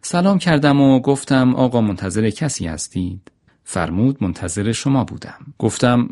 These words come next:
'خوب بود در می‌زدید.' فرمود: 'می‌دانستم که معمولاً شما در چنین ساعتی از منزل خارج می‌شوید و نخواستم مزاحمت ایجاد کنم. صبر کردم تا از منزل بیرون بیایید.' گفتم:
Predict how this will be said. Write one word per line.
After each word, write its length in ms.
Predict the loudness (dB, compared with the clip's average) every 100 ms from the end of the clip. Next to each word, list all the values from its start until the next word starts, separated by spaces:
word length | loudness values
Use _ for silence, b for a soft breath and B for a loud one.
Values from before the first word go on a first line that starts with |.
| -4
'خوب 260 | -2 -2
بود 240 | 0 -2 -4 -4
در 220 | -2 0
می‌زدید.' 720 | 2 0 -2 -8 -12 -18 -20 _ _ -2
فرمود: 480 | 0 2 4 2 2
'می‌دانستم 680 | 2 4 4 2 0 -2
که 120 | 0 2
معمولاً 520 | 2 2 2 2 0
شما 400 | 0 2 2 2
در 200 | 0 -2
چنین 400 | -2 0 0 0
ساعتی 520 | 0 0 0 -2 -2
از 180 | -2 -2
منزل 420 | -2 -2 -2 -4
خارج 340 | -2 -4 -2 -4
می‌شوید 500 | -4 -4 -4 -4 -4
و 240 | -2 0 0
نخواستم 720 | 0 0 -2 -4 -2 -2 -2
مزاحمت 640 | -2 -2 -2 -2 -4 -4
ایجاد 300 | -6 -6 -8
کنم. 380 | -8 -8 -8 -12 -18 _ b b b
صبر 360 | -2 0 0
کردم 500 | -2 -2 0 0 -2
تا 240 | -2 -2 0
از 200 | 0 0
منزل 400 | 2 0 0 0
بیرون 320 | 0 0 0
بیایید.' 460 | -2 -8 -10 -14 -18 _ _
گفتم: 560 | 0 0 2 2 2